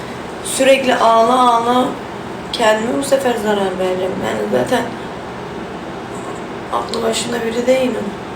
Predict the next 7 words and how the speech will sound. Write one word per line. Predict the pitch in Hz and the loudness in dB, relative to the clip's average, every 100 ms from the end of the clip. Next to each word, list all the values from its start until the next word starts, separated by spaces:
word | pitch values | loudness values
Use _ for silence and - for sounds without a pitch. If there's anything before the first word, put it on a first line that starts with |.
| - - - - - - - - - - | -10 -10 -10 -10 -10 -10 -10 -10 -10 -4
Vallahi | 214 240 269 - | 0 4 4 2
aklı | 226 220 214 | 0 0 0
başında | 208 208 196 | 0 0 0
biri | 190 185 | 0 0
değilim. | 196 190 196 - - - - - - - | 0 -2 -4 -8 -10 -10 -10 -10 -6 -2
Bir | 262 | 4
bakmışsınız | 247 247 285 - 269 | 4 4 0 2 0